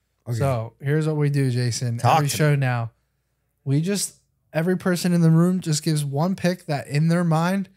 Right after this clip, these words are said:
Speaker 2: is
Speaker 1: Push.
Speaker 2: not losing. So it can be
Speaker 1: Hundred percent.
Speaker 2: very conservative. It can be over one and a half rounds. It can be a minus three hundred favorite. It can be a fight to not go the distance.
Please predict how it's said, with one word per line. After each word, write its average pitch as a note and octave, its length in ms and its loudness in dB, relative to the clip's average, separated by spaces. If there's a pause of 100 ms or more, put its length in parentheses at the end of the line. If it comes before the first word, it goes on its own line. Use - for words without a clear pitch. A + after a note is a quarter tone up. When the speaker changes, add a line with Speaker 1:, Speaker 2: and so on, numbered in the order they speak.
(320)
Speaker 2:
is D#3 140 2
Speaker 1:
Push. E3+ 60 4
Speaker 2:
not D#3+ 180 2
losing. D3 320 4
So D3+ 140 4
it D#3+ 100 2
can F#3+ 100 0
be G3 80 6
Speaker 1:
Hundred - 40 4
percent. D#3+ 40 2
Speaker 2:
very F3 220 4
conservative. C#3+ 600 -2
It C#3+ 140 -8
can E3 160 -2
be D3 280 0 (400)
over E3+ 280 0
one E3 160 2
and D#3 100 2
a D3+ 40 2
half D3+ 240 0
rounds. B2 440 2
It B2+ 140 -8
can C#3 140 -4
be C#3 240 0
a C3 120 -6
minus D3+ 380 -2
three D#3+ 140 0
hundred D#3 240 0
favorite. C#3 500 0 (280)
It C#3+ 120 -6
can D3+ 160 0
be D3 180 2
a C#3 120 -4
fight E3 320 -4
to E3 120 -4
not D#3+ 240 0
go E3 120 0
the D#3+ 80 0
distance. D3 580 -2